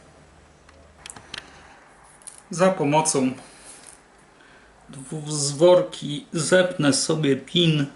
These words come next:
który ma być masą, do masy. Taka trochę krótka ta zworka. Ok, weszła. Natomiast środkowy pin, e, e, pin boczny,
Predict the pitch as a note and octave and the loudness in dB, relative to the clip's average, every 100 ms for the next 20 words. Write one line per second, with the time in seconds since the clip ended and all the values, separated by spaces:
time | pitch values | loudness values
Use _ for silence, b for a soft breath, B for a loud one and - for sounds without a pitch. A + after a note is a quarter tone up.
0 | - - - C#3+ C#3 C#3+ D3+ C3+ - D3+ | -18 -20 -8 0 2 4 2 0 -2 0
1 | D3+ C#3+ - C#3 B2+ B2 - B B B | 2 4 2 2 2 0 -6 B B B
2 | B B B - C3 C#3 C3 - - - | B B B -14 0 4 4 2 -8 -20
3 | _ C#3 C#3 C3 A#2+ - - C#3+ F3+ G#3 | _ -4 -2 0 0 -2 0 2 2 0
4 | - - - - - b b b b _ | -6 -20 -20 -20 -20 b b b b _
5 | _ _ _ _ _ _ _ _ _ _ | _ _ _ _ _ _ _ _ _ _
6 | _ _ _ _ _ _ _ _ - C3 | _ _ _ _ _ _ _ _ -20 -18
7 | - - - C3+ C#3 - F3 F3 - C3 | -16 -18 -16 -12 -12 -10 -8 -8 -8 -6
8 | C3 A#2+ - F3+ F3+ D#3 D3+ - - - | -6 -2 6 6 6 0 -2 -4 -18 -20
9 | _ _ _ - F#3 E3+ B B B B | _ _ _ 2 2 0 B B B B
10 | B D3 F3 - E3 D#3 - - C3+ B2+ | B 0 2 2 2 2 0 -2 -2 2
11 | E3 D3 - - B B B - - E3 | 4 4 2 -4 B B B -6 -2 0
12 | E3+ F#3 C#3 B2+ - D#3 F3 C#3 D3 C#3 | 4 4 4 0 -2 0 0 0 0 2
13 | C#3+ D3 C#3+ D#3 D3+ D3+ F#3+ D3 C3 C3 | 4 6 4 4 2 4 4 6 6 4
14 | - D#3+ F#3+ | 2 2 0